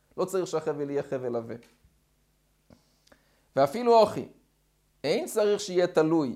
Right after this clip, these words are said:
אלא אפילו כולו מונח בארץ מותר, שאין איסור אלא כששומטו ומניחו בקרן זווית. נמשיך לסעיף הבא, סעיף ב'. בסעיף ב' נלמד בעזרת השם,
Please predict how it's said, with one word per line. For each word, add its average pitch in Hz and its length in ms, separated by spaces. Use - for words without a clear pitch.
אלא 127 140
אפילו 202 320
כולו 165 240
מונח 180 280
בארץ 165 440
מותר, 143 440
שאין 143 380
איסור 226 400
אלא 202 140
כששומטו 156 600
ומניחו 165 580
בקרן 120 460
זווית. - 540
נמשיך 220 680
לסעיף 160 920
הבא, 160 220
סעיף 139 360
ב'. 117 100
בסעיף 180 340
ב' 190 120
נלמד 143 420
בעזרת 131 260
השם, 139 280